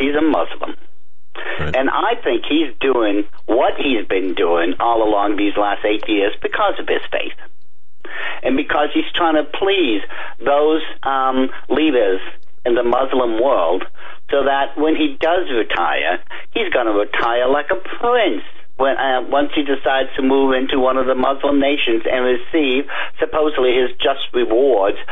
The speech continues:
Speaker 1: for holding on to the faith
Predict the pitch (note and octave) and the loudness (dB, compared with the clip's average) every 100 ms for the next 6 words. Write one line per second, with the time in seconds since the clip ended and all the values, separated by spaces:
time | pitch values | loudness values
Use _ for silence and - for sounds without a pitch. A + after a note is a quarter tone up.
0 | - - - C#3+ C#3+ C3+ C3+ - - - | -4 -4 -2 2 4 4 0 -2 -6 -2
1 | - - F3+ F3 E4+ - - D#3 - D#3 | 0 2 2 2 2 4 4 2 0 -2
2 | C#3+ - C#3+ D3 | 0 0 0 0